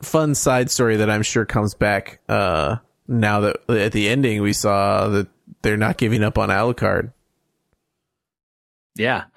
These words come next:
Speaker 2: I, I, I really was curious to see, uh, your reaction to the Alucard stuff, because it really comes in at the end, and then you're like, "God
Speaker 1: But
Speaker 2: dang it, they're
Speaker 1: but
Speaker 2: not finishing
Speaker 1: more,
Speaker 2: the story."
Speaker 1: please. But more,
Speaker 2: <laughs> One
Speaker 1: please.
Speaker 2: more.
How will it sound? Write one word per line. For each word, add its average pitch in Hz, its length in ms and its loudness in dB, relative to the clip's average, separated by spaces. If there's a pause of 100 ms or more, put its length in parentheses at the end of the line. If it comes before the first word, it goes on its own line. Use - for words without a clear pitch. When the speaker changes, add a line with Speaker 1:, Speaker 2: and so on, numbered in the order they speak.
(280)
Speaker 2:
I, 127 220 -2
I, 135 280 0 (100)
I 127 80 0
really 147 320 2
was 131 160 0
curious 120 360 -2
to 113 60 -8
see, 107 520 0
uh, 104 140 0
your 98 240 -2
reaction 95 440 -6
to - 80 -18
the 98 100 -8
Alucard 92 440 -10
stuff, 87 240 -14
because 107 240 -4
it 110 120 -12
really 127 300 0
comes 107 280 -4
in 107 180 -2
at 104 80 -8
the 104 160 -6
end, 101 180 -6
and 101 60 -6
then 110 80 -2
you're 110 100 0
like, 101 220 -2 (960)
"God 95 380 2
Speaker 1:
But - 220 -4
Speaker 2:
dang 104 280 0
it, 101 200 -2
they're 101 200 0
Speaker 1:
but 165 240 2
Speaker 2:
not - 20 -4
finishing 233 380 2
Speaker 1:
more, 175 120 2
Speaker 2:
the - 60 -2
story." 160 520 0
Speaker 1:
please. 240 600 0 (500)
But 254 200 0
more, 269 340 4
Speaker 2:
<laughs> - 20 2
One 208 80 -2
Speaker 1:
please. 180 460 2
Speaker 2:
more. 190 280 2